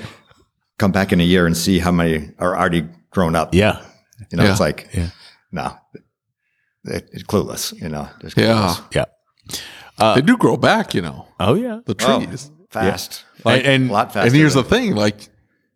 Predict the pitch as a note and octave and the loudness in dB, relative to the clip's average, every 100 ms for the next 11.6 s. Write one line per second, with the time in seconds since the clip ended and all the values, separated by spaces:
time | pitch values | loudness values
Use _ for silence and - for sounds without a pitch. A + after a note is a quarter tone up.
0 | _ A#2+ A#2 E3 C#4+ A#3+ D#3+ A#2 F#2+ F#2+ | _ 2 4 2 2 0 2 2 2 2
1 | F2+ F2 - _ _ _ - - - G#2+ | 0 -4 -12 _ _ _ -10 -10 -10 -10
2 | - F#3+ B3 - E3 B3+ D#3+ A#2+ F#2+ - | -2 0 2 0 0 2 4 2 0 0
3 | A2 G#2+ F2 - - F#2+ G2 - G2+ F#2+ | 2 2 -2 -4 0 0 0 -4 -2 0
4 | F2+ F#2+ G2 E2+ E2+ F2 F2+ E2 D2+ F#2 | 0 0 -2 -2 -2 -2 -4 -6 -12 -6
5 | - G2+ - _ _ _ _ _ _ - | -2 -2 -4 _ _ _ _ _ _ -20
6 | - E3+ D4+ D4 - B2 - - C#3+ - | -2 2 4 2 2 0 -2 -2 -2 0
7 | C#3+ D#3 A2+ - - F3+ B2+ G#2 G2 G#2+ | 2 4 2 0 0 0 2 0 0 2
8 | B2+ F#2+ E2 C3 F#2 E2 - G#2+ B2 D#3+ | 2 2 4 2 2 -8 -2 2 2 0
9 | D#3+ - - - - - B2+ - C#3+ D#3 | -4 -18 -20 -20 -8 -2 -2 0 0 2
10 | F3 A3 A3 E3 C#3+ C#3+ A#2 B2+ A#2+ - | 2 2 2 0 2 2 2 4 2 2
11 | - G3+ F3 - - - | 0 0 -2 -10 -16 -16